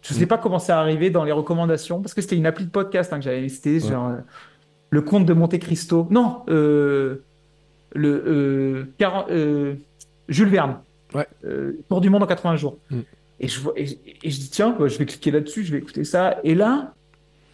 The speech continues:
Speaker 1: j'ai pris une baffe, un peu comme quand j'ai rencontré les paratriathlètes. Je me suis dit, « Putain, mais c'est pas vrai qu'en fait, euh, ça existe, ça, et qu'on me l'avait, on me l'avait montré plein de fois, mais que j'ai pas voulu y aller, quoi. »
Speaker 2: Mm.
Speaker 1: Et du coup, euh, bah, quand j'ai commencé à découvrir un petit peu la littérature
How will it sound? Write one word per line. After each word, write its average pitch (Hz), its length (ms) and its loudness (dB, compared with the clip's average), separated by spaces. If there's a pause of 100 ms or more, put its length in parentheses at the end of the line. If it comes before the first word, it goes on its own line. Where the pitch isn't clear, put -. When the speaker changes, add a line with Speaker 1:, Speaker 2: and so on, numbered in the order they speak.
(220)
Speaker 1:
j'ai 165 160 0
pris 214 180 0
une 202 140 6
baffe, 202 440 0 (480)
un 160 100 -2
peu 196 120 -2
comme 180 160 2
quand 185 120 0
j'ai 165 100 0
rencontré 170 320 0
les 165 100 2
paratriathlètes. 165 720 -2
Je 160 40 0
me 147 40 -2
suis - 160 -16
dit, « 147 80 -10
Putain, 185 320 -4
mais 156 80 -2
c'est 151 120 -4
pas 156 180 2
vrai 214 160 2
qu'en 160 120 -2
fait, 185 300 -4
euh, 147 460 -2 (180)
ça - 160 0
existe, 160 420 0
ça, 170 200 6
et 151 80 -2
qu'on 156 260 2
me 160 100 2
l'avait, 165 260 4
on 190 120 2
me 180 80 4
l'avait 185 180 2
montré 196 280 0
plein 190 140 0
de 175 60 -4
fois, 240 180 0
mais 190 100 -2
que 147 60 -6
j'ai 160 100 -2
pas 170 140 0
voulu 165 200 -2
y 160 80 -4
aller, 180 220 -2
quoi. » 135 140 -4
Speaker 2:
Mm. 127 80 -2 (760)
Speaker 1:
Et 143 80 0
du 143 180 -2
coup, 226 280 2
euh, 139 760 4
bah, 135 140 0
quand 170 180 -4
j'ai 175 100 -2
commencé 165 300 -2
à 165 40 0
découvrir 160 420 -2
un 147 80 -4
petit - 120 -12
peu - 120 -2
la 151 80 4
littérature 170 720 -4